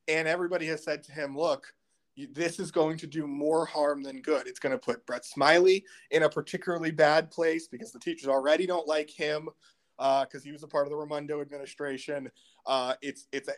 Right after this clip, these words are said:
the, the, te-, the, the charter schools are saying, "We don't have the space or the bodies, the teaching bodies,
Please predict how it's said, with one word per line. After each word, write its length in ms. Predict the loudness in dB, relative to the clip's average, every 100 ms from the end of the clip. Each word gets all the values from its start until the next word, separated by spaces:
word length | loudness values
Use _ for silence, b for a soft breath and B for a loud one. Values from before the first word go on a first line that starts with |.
| -8
the, 160 | -6 -8 _
the, 80 | -18 -16
te-, 260 | -10 -8 -2
the, 200 | -2 -2
the 100 | -12
charter 520 | -14 2 4 6 4 0
schools 680 | -6 -6 -4 -2 -4 -6 -14 b b
are 160 | -4
saying, 480 | -2 -4 -4 -4 -10 -12
"We 220 | -10 -6
don't 360 | 0 0 0 -4
have 360 | -4 -2 -4
the 100 | -8
space 760 | -16 -16 -2 2 2 0 -14 -14 -2
or 320 | 4 4 4
the 140 | 2
bodies, 600 | 0 0 0 -2 -6 -16 -20
the 80 |
teaching 440 | -12 -10 -8 -8 -2
bodies, 500 | 0 0 -2 -8